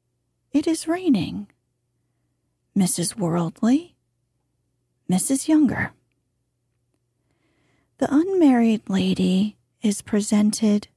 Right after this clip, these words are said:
to the married one, unless the latter is very much the younger.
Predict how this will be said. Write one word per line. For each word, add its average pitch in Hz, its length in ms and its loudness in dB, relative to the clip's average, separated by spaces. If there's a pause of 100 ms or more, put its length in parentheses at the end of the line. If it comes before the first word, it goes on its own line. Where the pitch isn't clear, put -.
(120)
to - 140 -2
the 262 140 0
married 254 500 4
one, 180 480 2 (840)
unless 208 540 2
the 262 180 -2
latter 208 800 0 (420)
is 220 220 -2
very 220 460 2
much 175 480 -2
the 196 120 0
younger. 180 600 0